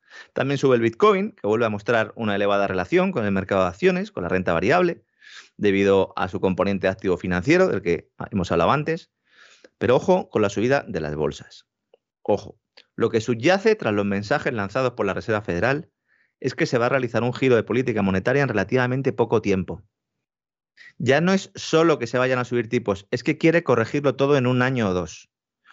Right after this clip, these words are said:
con reducción de balance incluido. Y cuando esto se empiece a ver con claridad, veremos cómo el dinero empieza a abandonar definitivamente muchos activos, prácticamente todos los activos de riesgo. ¿Mm? Y mucha gente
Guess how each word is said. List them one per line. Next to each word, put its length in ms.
con 280
reducción 560
de 100
balance 380
incluido. 520
Y 100
cuando 260
esto 160
se 100
empiece 320
a 60
ver 140
con 160
claridad, 500
veremos 360
cómo 220
el 60
dinero 220
empieza 320
a 20
abandonar 380
definitivamente 960
muchos 360
activos, 500
prácticamente 640
todos 240
los 100
activos 320
de 80
riesgo. 540
¿Mm? 120
Y 120
mucha 340
gente 560